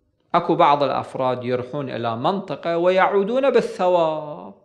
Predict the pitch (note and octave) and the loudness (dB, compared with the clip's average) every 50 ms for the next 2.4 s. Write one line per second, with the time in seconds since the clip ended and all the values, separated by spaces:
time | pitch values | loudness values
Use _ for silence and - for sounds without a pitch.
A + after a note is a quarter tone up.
0 | _ _ _ D#3+ F3+ F#3+ A3 A#3 A#3 G3 - - E3+ D3+ D#3 D#3 D3+ - - A#3+ | _ _ _ 2 4 6 6 4 2 0 -4 -4 -4 -4 -4 -4 -6 0 4 4
1 | C4 C#4 B3+ A3+ A3 G3+ G#3 - A#3 A#3 A3 F#3+ F#3+ D#3+ F3 F3 E3+ E3 F3 G3 | 4 4 4 2 2 2 2 2 2 4 4 4 4 4 4 4 4 6 6 4
2 | E3+ - - C#3 B2+ B2+ C#3 D3+ | 4 4 0 -6 -8 -10 -12 -16